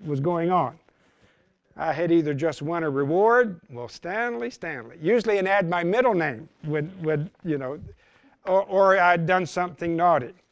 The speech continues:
If you want a very interesting study or a great series of mess-, I've never preached this message,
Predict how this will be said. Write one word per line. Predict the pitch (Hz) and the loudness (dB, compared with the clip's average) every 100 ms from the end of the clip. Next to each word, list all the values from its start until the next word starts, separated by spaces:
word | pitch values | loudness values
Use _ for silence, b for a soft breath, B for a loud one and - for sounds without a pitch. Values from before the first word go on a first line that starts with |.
| _ _ _ _ _ _ _ _ _ _ _ - | _ _ _ _ _ _ _ _ _ _ _ -14
If | 120 | -6
you | 165 | 0
want | 208 247 | 4 4
a | 202 | 4
very | 156 220 269 269 | 6 8 8 8
interesting | 247 220 202 - 190 | 2 -2 -4 -2 -6
study | 151 190 180 175 | -2 0 2 2
or | 175 165 | 0 0
a | 156 | 2
great | 170 202 214 - | 2 2 2 -2
series | - 208 202 196 147 | 2 4 6 6 4
of | 165 147 | -2 -2
mess-, | 175 151 | -2 -2
I've | 170 160 | -2 0
never | 185 214 | 0 0
preached | - 202 190 - | 0 0 0 -4
this | 160 165 | -8 -6
message, | 165 - 156 151 - | -6 -6 -6 -8 -12